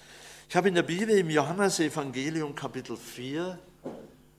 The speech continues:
etwas gefunden, ein Mensch, eine Frau, die vielleicht sehr, sehr gut in unsere Zeit, ins einundzwanzigste Jahrhundert passen würde.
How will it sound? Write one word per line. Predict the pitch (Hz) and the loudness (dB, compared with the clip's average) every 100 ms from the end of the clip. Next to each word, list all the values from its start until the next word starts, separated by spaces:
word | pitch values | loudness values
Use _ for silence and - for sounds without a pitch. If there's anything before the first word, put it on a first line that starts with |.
| _ _ - | _ _ -4
etwas | 151 160 156 | 2 2 4
gefunden, | 165 160 180 208 - 196 | 2 2 2 2 0 -4
ein | - 156 143 139 | 2 2 2 2
Mensch, | 156 247 - - | 2 2 -2 2
eine | 147 131 | 2 2
Frau, | 127 - 123 170 233 233 - - - - _ _ _ _ _ - | -2 0 4 6 6 4 -6 -20 -20 -20 _ _ _ _ _ -4
die | 180 | -2
vielleicht | 160 175 170 226 214 | 0 6 8 8 4
sehr, | - - 196 226 | 2 8 12 12
sehr | 226 247 233 | 12 8 8
gut | 233 180 196 196 | 6 0 4 4
in | 175 | 4
unsere | - 165 196 180 180 170 | 2 -2 -2 -4 0 -2
Zeit, | - 151 123 156 147 | 0 0 2 2 -2
ins | 135 135 | -2 0
einundzwanzigste | 135 143 - 117 - 131 117 - | 0 -2 -4 -4 -4 -8 -8 -4
Jahrhundert | 123 113 120 143 110 92 - | 0 0 -2 -8 -8 -8 -10
passen | - 107 - 101 92 | -6 -6 -6 -10 -10
würde. | 87 78 | -12 -12